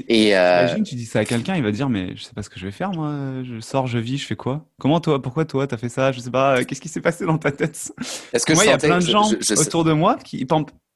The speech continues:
Speaker 2: excuse-moi, hein, je te, je te coupe. Euh, il y a plein de gens autour
Speaker 1: Vas-y,
Speaker 2: de moi,
Speaker 1: vas-y,
Speaker 2: quand
Speaker 1: vas-y.
Speaker 2: j'ai eu, quand j'ai eu, euh, ma période de chômage, euh, on m'a dit, euh, « Mais,
Speaker 1: Mhm.
Speaker 2: euh,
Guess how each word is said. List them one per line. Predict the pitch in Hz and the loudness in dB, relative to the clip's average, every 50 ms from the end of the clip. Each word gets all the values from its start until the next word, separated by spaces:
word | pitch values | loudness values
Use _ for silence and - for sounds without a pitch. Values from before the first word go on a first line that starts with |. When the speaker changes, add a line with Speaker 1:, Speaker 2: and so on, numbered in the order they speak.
| - 110 | -8 -4
Speaker 2:
excuse-moi, | - 127 - 135 127 143 147 135 | -4 -4 -2 0 0 2 2 2
hein, | 131 | 2
je | - | 0
te, | - - | -4 -8
je | - | -6
te | - 117 | -4 -2
coupe. | - 165 156 - _ - - - _ _ - | -2 -2 -4 -6 _ -18 -20 -20 _ _ 0
Euh, | 127 127 | 2 4
il | |
y | 135 | 4
a | 135 | 4
plein | 135 156 160 165 | 4 2 0 2
de | 156 | 2
gens | 185 190 | 2 2
autour | - 120 127 | 4 4 4
Speaker 1:
Vas-y, | 143 156 | 4 4
Speaker 2:
de | - | 4
moi, | 180 | 2
Speaker 1:
vas-y, | 202 - | 4 4
Speaker 2:
quand | - | 2
Speaker 1:
vas-y. | 127 117 135 147 | 2 2 2 2
Speaker 2:
j'ai | 143 | 2
eu, | 143 143 135 127 131 | 2 0 -2 -2 0
quand | 151 139 139 | 2 2 2
j'ai | 123 135 151 | 2 2 2
eu, | 156 151 | 4 4
euh, | 135 123 120 - | 4 4 2 2
ma | 127 127 | 2 2
période | 123 139 139 135 131 | 2 2 2 2 2
de | 135 | 0
chômage, | 131 - 131 123 156 208 214 - - _ _ _ _ _ _ _ - | -2 0 0 2 2 2 2 0 -6 _ _ _ _ _ _ _ 0
euh, | 123 101 | 0 2
on | - 131 | 4 4
m'a | 131 127 | 4 4
dit, | 123 120 139 175 190 175 | 2 0 -2 0 2 2
euh, « | 139 - - | 2 2 2
Mais, | 107 113 110 107 | 2 2 2 2
Speaker 1:
Mhm. | 104 | 0
Speaker 2:
euh, | 101 | -2